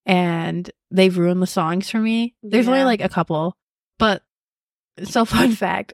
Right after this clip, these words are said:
Speaker 1: uh, one of my exes in high school, I asked him to the dance 'cause he also liked Never Shout Never. And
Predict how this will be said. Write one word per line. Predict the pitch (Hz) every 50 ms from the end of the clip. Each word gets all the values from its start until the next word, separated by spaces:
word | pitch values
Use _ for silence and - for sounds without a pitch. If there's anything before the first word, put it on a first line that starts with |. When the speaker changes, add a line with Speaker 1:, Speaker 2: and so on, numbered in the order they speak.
| _ _ _ _ -
Speaker 1:
uh, | 208 220 214 190 185 180 180 202 220 - _ _ _
one | - 208 214
of | 240
my | 247 240 214
exes | 196 196 - - 226 208 -
in | 208
high | 208 202 180 180
school, | 202 - - - 180 175 175 175 190 - _ _ _ _ _ _ _ _ _ _ _ -
I | 190 202
asked | 196 - 175 185 190 - - 226
him | 214 208
to | - 226
the | 208 196 190
dance | 180 165 160 160 185 202 -
'cause | - - 202 -
he | - 202
also | 170 156 147 156 - - 208 208
liked | 208 208 208 - 240
Never | 233 226 226 240
Shout | - - 240 233 233
Never. | 233 233 233 240 240 247 254 - _ _ _ _ _ _ _ _ _ _ _ -
And | 190 196 190 185 175 175 170 170 175 -